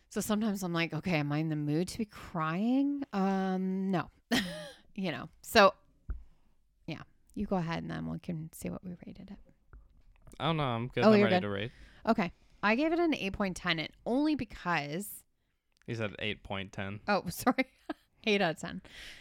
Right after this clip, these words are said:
Speaker 1: Eight out of ten. And it would be higher.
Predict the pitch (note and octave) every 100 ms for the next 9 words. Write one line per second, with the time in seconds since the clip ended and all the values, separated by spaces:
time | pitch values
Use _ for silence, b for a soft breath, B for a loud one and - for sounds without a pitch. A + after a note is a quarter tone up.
0 | B B - A3+ C4 B3+ - - F3+ E3
1 | E3 - _ _ F3+ F3+ F3+ F3+ F3 E3+
2 | - - - - - A3 D4+ - F#4 E4+
3 | B B _ - G#3 G3+ G3+ G#3 G#3 G#3